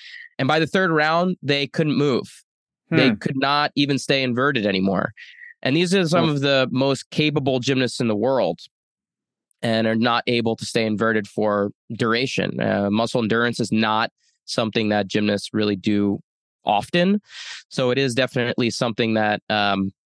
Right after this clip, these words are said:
Speaker 1: if you ask a gymnast, it's gonna be unlikely that they're gonna be doing L-sit holds for two minutes, long
Speaker 2: Gotcha,
Speaker 1: holds,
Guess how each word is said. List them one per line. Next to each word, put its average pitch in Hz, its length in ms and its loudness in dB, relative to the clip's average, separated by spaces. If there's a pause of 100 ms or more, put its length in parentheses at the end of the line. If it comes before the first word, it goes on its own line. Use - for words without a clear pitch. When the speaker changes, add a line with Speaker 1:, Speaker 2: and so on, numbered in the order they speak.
(140)
Speaker 1:
if 113 120 -4
you 120 120 2
ask 120 280 0
a 120 40 0
gymnast, 107 500 0
it's 104 120 -4
gonna 107 180 0
be 107 180 0
unlikely 110 540 0
that 95 180 0
they're 98 100 -2
gonna 98 140 0
be 95 100 0
doing 95 460 0
L-sit 92 320 -2
holds 92 240 0
for 90 120 -2
two 95 140 -2
minutes, 95 460 0
long 92 240 0
Speaker 2:
Gotcha, 113 200 2
Speaker 1:
holds, 92 180 -2